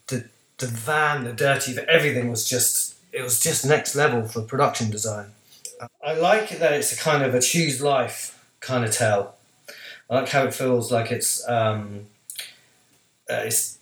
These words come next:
telling us that the man of the fields is returning to bring order. Do you know what I mean? Uh, I thought it had something to do with Brexit, but it probably doesn't.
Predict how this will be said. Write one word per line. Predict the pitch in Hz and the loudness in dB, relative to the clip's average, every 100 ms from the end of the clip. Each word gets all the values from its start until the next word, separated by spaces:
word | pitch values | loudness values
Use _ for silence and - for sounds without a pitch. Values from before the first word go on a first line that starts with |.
| - | -8
telling | - 139 131 | 0 2 2
us | 123 | 4
that | 117 - - | 2 0 -8
the | 123 | -4
man | 123 135 143 | 0 4 4
of | 139 | 2
the | 123 | -2
fields | - 143 139 127 117 | 0 2 2 2 0
is | 113 110 | -2 -2
returning | 117 - 135 135 127 113 | -2 0 2 2 2 0
to | 110 | -4
bring | 127 127 127 | -2 2 4
order. | 127 123 - - - _ | 4 2 0 -8 -18 _
Do | - | -4
you | 135 | 0
know | 135 | 2
what | 139 | 4
I | |
mean? | 143 151 156 - _ - - - - - - _ _ | 2 2 0 -8 _ -16 -14 -14 -16 -20 -20 _ _
Uh, | - 127 123 117 113 135 | -2 2 4 2 0 0
I | 160 | 2
thought | 170 117 | 4 2
it | |
had | 120 113 | 2 0
something | 127 123 | 0 -2
to | |
do | 123 | -2
with | 120 | 4
Brexit, | - - - 110 - - | 6 6 2 -2 -4 -2
but | 120 123 | 4 4
it | - | 2
probably | 123 120 131 | 0 0 2
doesn't. | 151 143 120 | 4 4 2